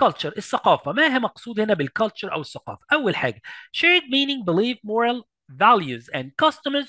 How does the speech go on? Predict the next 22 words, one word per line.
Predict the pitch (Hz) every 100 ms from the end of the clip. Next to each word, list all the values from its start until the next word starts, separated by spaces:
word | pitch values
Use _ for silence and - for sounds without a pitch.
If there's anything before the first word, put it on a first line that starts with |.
| -
of | 151
a | 143
group | 143 262 262 - - - 156
of | 151 -
people | 262 269
transmitted | 240 208 165 190 233 226 226
by | 156 139
wor-، | 143 214 262 247
words, | 190 247 330 - _ 226
literature | 285 - 254 - 277 -
and | 156
instit-، | 180 - 214 - 185
institution. | 190 190 - 143 117 - - - - - -
بيقول | 320
لك | 339
دلوقتي | 214 196 233 220
هي | 185 185
المعاني | 175 175 220 339 311
المشتركة | 226 170 - 214 226 262 - _ - - 180
والمعنويات | 220 190 170 170 151 170 185 233 277 -
أو | 185 165
القيم | 147 - 240 262 294